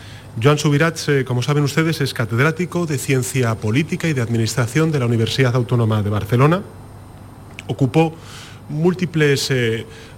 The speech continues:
eh, digamos, instituciones y también responsabilidades en el ámbito académico y también político. Fue, por ejemplo, ah, eh,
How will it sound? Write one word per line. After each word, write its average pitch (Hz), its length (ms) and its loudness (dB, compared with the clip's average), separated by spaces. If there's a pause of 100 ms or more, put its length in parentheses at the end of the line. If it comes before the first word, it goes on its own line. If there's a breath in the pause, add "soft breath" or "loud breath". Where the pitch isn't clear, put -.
(120)
eh, 117 200 -10
digamos, 127 480 2
instituciones 139 1000 2
y 104 220 -2 (100)
también 117 360 4
responsabilidades 120 1000 0
en 107 80 -2
el 107 80 0
ámbito 117 260 2
académico 117 420 0
y 110 40 -2
también 104 280 0
político. 143 540 0 (420 loud breath)
Fue, 143 140 4
por 117 140 0
ejemplo, 117 600 2 (380 loud breath)
ah, 101 420 -4 (140)
eh, 104 160 -12